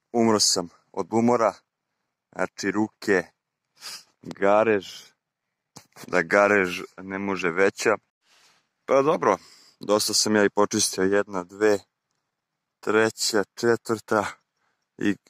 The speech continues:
vamo peta i gore dve, sedam gomila. Ali počistio sam,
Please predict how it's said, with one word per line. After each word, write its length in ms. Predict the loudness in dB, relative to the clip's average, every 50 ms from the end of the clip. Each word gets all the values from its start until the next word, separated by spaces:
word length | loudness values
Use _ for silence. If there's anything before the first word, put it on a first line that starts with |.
| _ _ _ _ -20 _ -20 -20 _ -8 -2
vamo 300 | 0 0 0 0 -2 -6
peta 500 | -8 _ 2 2 2 2 0 0 2 4
i 100 | 4 4
gore 280 | 4 4 4 4 2 0
dve, 280 | 2 2 0 0 0 -2 -8 _ _ _ _ _ _ _ _ _ _ _ _ _ _ _
sedam 420 | -4 -2 2 4 4 4 4 2
gomila. 420 | 2 2 4 4 4 2 2 -2 -4 -8 -18 -20 -20 _ _ _ _ _ -14 -10 -6 -6 -6 -6 -8 -10 _
Ali 300 | -4 0 2 2 2 0
počistio 540 | 0 0 0 0 0 0 -2 0 0 0 0
sam, 300 | 2 2 0 0 -2 -2